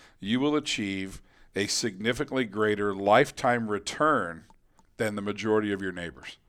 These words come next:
because you stayed disciplined to a long-term plan and you didn't hop in and out of the market or try and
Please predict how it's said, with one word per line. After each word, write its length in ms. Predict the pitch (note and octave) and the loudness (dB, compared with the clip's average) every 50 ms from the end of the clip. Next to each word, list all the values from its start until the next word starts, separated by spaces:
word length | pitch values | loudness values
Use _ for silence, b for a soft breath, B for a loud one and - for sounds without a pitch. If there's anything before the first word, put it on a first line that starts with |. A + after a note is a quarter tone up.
| _ _ | _ _
because 400 | - G2+ - - - B2+ A#2+ A2+ | -18 -16 -2 2 2 2 4 2
you 80 | A2 G2+ | -4 -8
stayed 400 | - - A#2+ G#2 G2 F#2 F2 E2+ | -6 -4 -4 -4 -4 -6 -10 -4
disciplined 540 | G2 B2 A#2 - - G#2+ - - A2+ G#2+ G2+ | -4 -2 -2 -2 -6 -6 -6 -6 -6 -4 -2
to 80 | A#2 | -2
a 20 | G#2+ | 0
long-term 540 | G#2 G2+ G2+ G#2 G2+ G2 - A2+ G2+ F#2+ | 0 0 0 0 -2 -4 -8 -8 -8 -10
plan 400 | F2+ - G#2 G2+ F#2+ F#2 F#2 F2 F2 B B B B B B B | -8 -6 -4 -2 -2 -2 -4 -6 -10 B B B B B B B
and 100 | - G#2 | -6 -6
you 100 | G#2 G2 | -6 -6
didn't 260 | F#2+ F#2 G#2 G#2 - F2 | -4 -2 -2 -4 -4 -4
hop 340 | - - G#2 G#2 G2+ - | 0 2 4 4 2 0
in 80 | A2+ G#2 | -4 -6
and 80 | G2+ G2 | -2 0
out 140 | F#2+ F#2+ | 0 0
of 40 | F#2+ | 0
the 80 | F#2+ F#2+ | -2 -4
market 340 | F#2+ F#2+ F#2+ F2+ - - F#2 | -2 -2 -2 -2 -4 -6 -8
or 80 | F2+ | -8
try 280 | F2 - - G2+ F#2 F#2 | -8 -6 -6 -4 -4 -4
and 140 | F2+ F2 | -6 -8